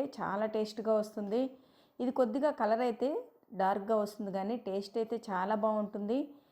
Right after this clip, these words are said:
మీరు తప్పకుండా ఈసారి ఈ పొట్టు పెసరపప్పుతో ట్రై చేయండి. దాన్ని కూడా వేసేసుకొని మరికొంతసేపు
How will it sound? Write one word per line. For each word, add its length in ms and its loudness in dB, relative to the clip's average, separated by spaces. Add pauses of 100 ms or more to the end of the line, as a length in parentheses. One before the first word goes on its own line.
(120)
మీరు 180 -8
తప్పకుండా 440 0 (100)
ఈసారి 320 -2 (100)
ఈ 100 -4
పొట్టు 220 -6
పెసరపప్పుతో 640 -2 (520)
ట్రై 140 0 (120)
చేయండి. 400 0 (600)
దాన్ని 240 4
కూడా 220 4
వేసేసుకొని 680 -2 (420)
మరికొంతసేపు 640 0